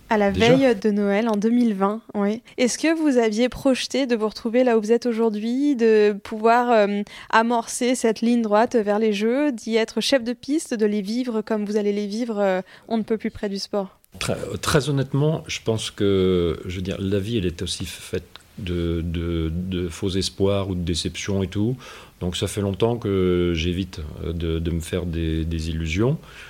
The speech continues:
Speaker 2: Euh, c'est arrivé assez rapidement. Euh, je dirais pas comment c'est arri-, comment, comment,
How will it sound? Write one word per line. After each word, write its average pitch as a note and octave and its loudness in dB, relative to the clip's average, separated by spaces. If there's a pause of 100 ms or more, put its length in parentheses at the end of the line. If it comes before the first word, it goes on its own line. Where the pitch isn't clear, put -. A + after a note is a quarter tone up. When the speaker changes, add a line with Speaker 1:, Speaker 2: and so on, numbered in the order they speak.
(200)
Speaker 2:
Euh, E2+ 2
c'est - -4
arrivé G2 2
assez F2+ 0
rapidement. G2 -2 (640)
Euh, F2+ 2 (1500)
je - -6
dirais C3 2
pas F3 0
comment B2 -2
c'est A2+ -4
arri-, A2+ 0
comment, G#2 0
comment, F#2+ 0